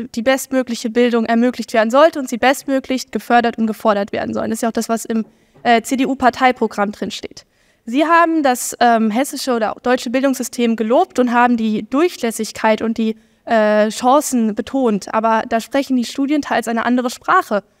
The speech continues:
Beispielsweise die pisa-Studie der O E C D aus zweitausendachtzehn hat gezeigt, dass, ähm, das deutsche Schulsystem ungerecht ist, dass eben beispielsweise der sozioökonomische Hintergrund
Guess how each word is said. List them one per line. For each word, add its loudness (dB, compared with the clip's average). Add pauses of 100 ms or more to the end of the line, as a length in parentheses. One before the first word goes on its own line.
(220)
Beispielsweise 2
die -10
pisa-Studie 2
der 2
O 4
E 4
C -4
D 0
aus 0
zweitausendachtzehn -2 (300)
hat 0
gezeigt, -2
dass, 0
ähm, 0 (520)
das -2
deutsche 2
Schulsystem -2
ungerecht 0
ist, -6
dass 0
eben 0
beispielsweise 0
der 2
sozioökonomische 0
Hintergrund 0